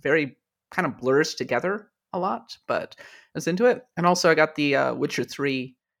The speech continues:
remaster, and I'm all set to go with that one. And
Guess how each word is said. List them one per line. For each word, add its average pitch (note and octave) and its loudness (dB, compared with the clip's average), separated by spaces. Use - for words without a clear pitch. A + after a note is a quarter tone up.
remaster, B2+ -2
and B2 -6
I'm C3 -6
all C3 -6
set C3 -4
to B2+ 0
go C#3 2
with C3+ -2
that B2+ 4
one. C3 -2
And B2+ -2